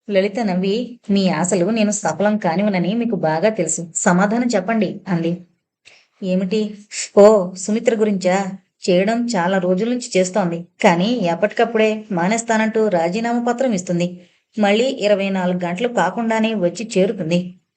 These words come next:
ఇది మాకు అలవాటైపోయింది." బడాయి కాబోలు. "ఏమో మరి, అలా కనిపించదు." "ఎలా కనిపిస్తుంది? అంత గొప్పగా చీటికి మాటికి రిజైన్ చేస్తానంటున్నప్పుడు పొమ్మనకూడదు. ఆవిడ చాలా సిన్సియర్గా పనిచేస్తుంది.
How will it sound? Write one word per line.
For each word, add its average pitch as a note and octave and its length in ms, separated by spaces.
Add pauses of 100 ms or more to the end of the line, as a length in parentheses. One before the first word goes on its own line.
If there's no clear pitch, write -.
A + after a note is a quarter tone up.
(320)
ఇది F#3 260
మాకు A3 280
అలవాటైపోయింది." F3+ 880 (640)
బడాయి E3+ 380
కాబోలు. G#3 440 (720)
"ఏమో F3+ 280
మరి, G3+ 440
అలా F#3+ 160
కనిపించదు." F#3 680 (640)
"ఎలా F3+ 200
కనిపిస్తుంది? G#3 800 (280)
అంత G3 220
గొప్పగా F#3+ 440
చీటికి B3 480
మాటికి A#3 360
రిజైన్ G3+ 400
చేస్తానంటున్నప్పుడు G#3 1040
పొమ్మనకూడదు. A3 760 (760)
ఆవిడ F3+ 220
చాలా F#3+ 540
సిన్సియర్గా G#3+ 560
పనిచేస్తుంది. F3+ 720